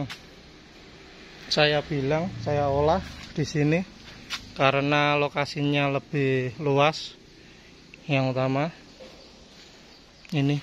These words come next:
proses pengeringan komposnya. Ini bekas pengolahan singkong lah itu.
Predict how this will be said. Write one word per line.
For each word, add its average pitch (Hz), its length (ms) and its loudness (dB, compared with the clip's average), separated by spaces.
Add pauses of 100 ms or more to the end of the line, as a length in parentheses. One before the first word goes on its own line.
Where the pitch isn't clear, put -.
proses 143 320 -2
pengeringan 143 560 0 (240)
komposnya. 139 480 -2 (3500)
Ini 160 480 6 (1400)
bekas 151 1120 2 (1800)
pengolahan 151 560 4 (480)
singkong 147 640 2
lah 143 160 0
itu. 143 240 0